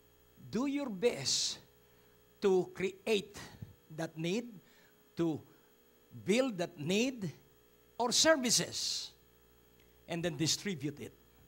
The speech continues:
Kaya nga kung atin pong uunawain, life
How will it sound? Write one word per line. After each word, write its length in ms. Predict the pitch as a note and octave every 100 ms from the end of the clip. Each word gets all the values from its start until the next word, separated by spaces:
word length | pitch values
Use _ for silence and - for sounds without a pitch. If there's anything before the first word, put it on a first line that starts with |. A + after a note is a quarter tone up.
| - - _ _ - - _ - - - -
Kaya 160 | C4+
nga 80 | D#4+ D#4
kung 120 | D4 D4+
atin 320 | F4 F4 D#4+
pong 160 | E4
uunawain, 880 | D4+ D4+ C#4+ C4 A#3+ A#3 A3+ A3 G#3+ - - - - _ - - - - _ - - - - - - - - _ - -
life 400 | F3 A3+ D4+ D#4+